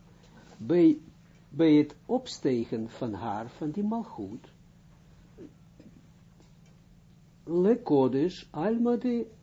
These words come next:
Abouima. naar de heiligheid van het, de wereld, eh,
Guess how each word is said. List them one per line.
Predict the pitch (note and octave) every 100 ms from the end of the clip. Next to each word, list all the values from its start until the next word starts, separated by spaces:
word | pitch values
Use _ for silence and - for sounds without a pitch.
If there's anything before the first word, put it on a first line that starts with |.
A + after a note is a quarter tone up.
| - - -
Abouima. | - D3 F#3 A3 G#3 G#3 G2 - F#2+ - - - - - - - - - - - - - - - - - - - - -
naar | - G3+ G#3+ G#3+
de | A#3+
heiligheid | D3+ D3+ D3 D3 D#3 D3 C#3+
van | - D#3+
het, | E3 - -
de | C3 D3+
wereld, | D#3 D#3 D3+ D3+ - - - - - - - - -
eh, | D3+ D#3+ D3+ D3